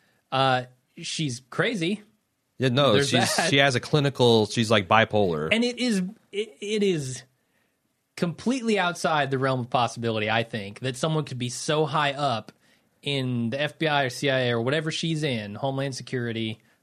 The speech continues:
Speaker 1: I don't know, and be a certified lunatic. I don't kn-, how do you pass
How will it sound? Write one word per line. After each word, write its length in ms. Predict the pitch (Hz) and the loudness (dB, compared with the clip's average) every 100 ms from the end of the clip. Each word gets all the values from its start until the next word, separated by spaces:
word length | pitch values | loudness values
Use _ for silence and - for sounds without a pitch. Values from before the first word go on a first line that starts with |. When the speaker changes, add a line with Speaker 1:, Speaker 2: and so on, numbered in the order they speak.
| _ | _
Speaker 1:
I 80 | 120 | -2
don't 160 | 123 123 | 0 0
know, 380 | 113 98 98 - _ _ _ _ _ _ _ _ _ | -2 -4 -8 -14 _ _ _ _ _ _ _ _ _
and 240 | 180 190 160 | -4 -2 -2
be 300 | 196 190 190 - | -4 -4 -4 -4
a 80 | 165 | -6
certified 800 | - - 202 208 190 185 175 165 | -4 -2 0 0 0 0 0 -2
lunatic. 640 | 190 139 - 98 - - _ _ _ _ _ _ _ | -2 -4 -6 -14 -16 -20 _ _ _ _ _ _ _
I 160 | 165 240 | -2 0
don't 280 | 269 240 226 | 0 -2 -4
kn-, 100 | 196 | -4
how 220 | - 285 | -2 -2
do 80 | 320 | -2
you 120 | 311 | -6
pass 540 | - 240 240 214 - | -4 -2 0 -2 -8